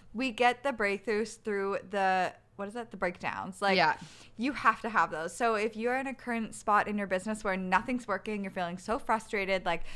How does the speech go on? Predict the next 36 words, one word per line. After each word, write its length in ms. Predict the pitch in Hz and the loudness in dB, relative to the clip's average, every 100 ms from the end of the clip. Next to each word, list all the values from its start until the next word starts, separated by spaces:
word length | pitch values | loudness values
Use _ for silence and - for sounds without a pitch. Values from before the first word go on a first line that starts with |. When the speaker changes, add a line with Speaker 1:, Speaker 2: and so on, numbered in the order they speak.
| - - | -8 -10
Speaker 1:
you 120 | 202 202 | -8 -4
launched 340 | 208 220 226 | 0 0 0
something 320 | 240 226 220 214 | -4 -2 -4 -4
and 100 | 196 | -4
you 60 | |
have 140 | 180 180 | -6 -2
zero 240 | 202 240 | 2 2
people 260 | 240 202 208 | 0 -2 0
signed 300 | - 190 180 | 2 4 4
up, 160 | 180 | 4
like, 240 | 185 - 180 | 0 -2 -4
this 220 | 202 - | -4 -4
was 160 | 240 - | -8 -6
part 280 | - 208 | 2 2
of 80 | 208 | 2
your 140 | 202 190 | -2 -2
journey. 480 | 180 170 214 262 - - - | -2 -2 0 -2 -6 -16 -4
And 240 | 240 247 226 - | 0 0 -2 2
that's 160 | 247 262 | 2 2
the 60 | |
other 140 | 226 226 | -2 -2
thing. 160 | 196 | -2
Like, 180 | 196 196 | -2 -2
we 100 | 220 | -6
think 300 | 226 254 254 | -4 -6 -4
manifestation 720 | 214 202 220 233 - 214 226 | -4 -2 -4 -8 -8 -8 -8
is 80 | 208 | -12
supposed 300 | - 208 214 | -8 -10 -8
to 60 | 214 | -6
be 220 | 202 - | -6 0
all 180 | 269 294 | 2 2
positive 640 | 285 - 294 294 269 240 226 | -2 -2 0 0 -2 -6 -4
and 220 | 214 214 | -4 -4
joy, 360 | 240 262 254 | -2 -2 0
and, 100 | 220 | 0
like, 160 | 208 196 | -2 -4